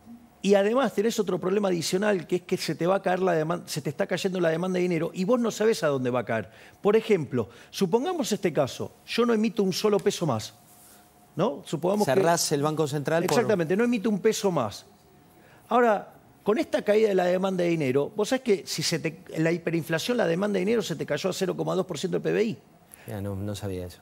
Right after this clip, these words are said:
Speaker 1: Bueno, ¿sabés qué implicaría eso hoy? Multiplicar el nivel de precio entre cincuenta y sesenta veces.
Speaker 2: Aún con el Banco Central no emitiendo nada.
Speaker 1: Exacto. Entonces, una vez que vos entraste en la dinámica que se te cayó la de-, la demanda de dinero,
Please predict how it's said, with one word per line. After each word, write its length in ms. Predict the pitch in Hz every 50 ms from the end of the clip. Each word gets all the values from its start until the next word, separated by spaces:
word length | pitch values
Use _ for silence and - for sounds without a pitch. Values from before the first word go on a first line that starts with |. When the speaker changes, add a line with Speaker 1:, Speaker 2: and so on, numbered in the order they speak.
| - -
Speaker 1:
Bueno, 240 | 135 175 165 147
¿sabés 200 | 131 - 196 220
qué 100 | - 226
implicaría 460 | 202 165 175 170 - 165 165 185 190 185
eso 240 | 190 185 - 185
hoy? 160 | 175 202 226 240
Multiplicar 760 | 208 185 170 170 175 147 - 165 135 165 160 - 208 190
el 120 | 202 180 170
nivel 180 | 170 180 196 196
de 100 | 190 165
precio 240 | 202 220 - 214 196
entre 180 | 160 170 170
cincuenta 420 | - - 175 180 180 233 226 220 226
y 40 |
sesenta 480 | 170 147 180 - - 196 185 165 180 175
veces. 420 | 175 139 117 - - 117 101 - - -
Speaker 2:
Aún 360 | 120 117 131 147 170 190 190
con 160 | 165 170 151
el 160 | 151 135 131
Banco 480 | 131 147 151 147 - 160 156 151 147 139 131
Central 340 | - 143 139 - 165 170
no 80 | 170 165
emitiendo 380 | 147 147 135 143 151 151 147 147
nada. 400 | 147 135 123 113 104 98 - -
Speaker 1:
Exacto. 680 | - 147 147 - - - 180 156 120 - - 127 110 - - - - - - -
Entonces, 420 | - 180 196 180 240 196 220 196 -
una 160 | 262 240 262
vez 140 | 254 262 254
que 100 | - 233
vos 240 | 226 240 233 240 233
entraste 360 | 214 170 202 233 220 - 202
en 40 | 180
la 80 | 180
dinámica 480 | 175 180 196 233 233 220 190 190 180 -
que 100 | - 180
se 140 | 127 165 160
te 80 | -
cayó 240 | - - 175 - 226
la 160 | 220 208 185
de-, 200 | 185 180 175 160
la 160 | 160 151 151
demanda 320 | 151 165 185 202 202 190 180
de 60 | 180
dinero, 380 | 180 170 165 143 135 139 135